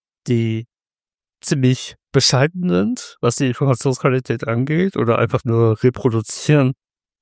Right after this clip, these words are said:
was es ohnehin schon gibt. Und es gibt aber auch eine ganze Reihe von schlechten Beiträgen, also Beiträge, die inhaltlich falsch sind, die verkürzt sind, die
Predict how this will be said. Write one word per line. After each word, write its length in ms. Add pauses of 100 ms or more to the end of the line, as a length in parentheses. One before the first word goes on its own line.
(100)
was 140
es 120
ohnehin 300
schon 220
gibt. 360
Und 300
es 100
gibt 180
aber 160
auch 140
eine 80
ganze 300
Reihe 300
von 340 (400)
schlechten 600
Beiträgen, 800 (480)
also 200
Beiträge, 560
die 120
inhaltlich 800 (120)
falsch 460
sind, 420
die 80
verkürzt 640
sind, 420
die 320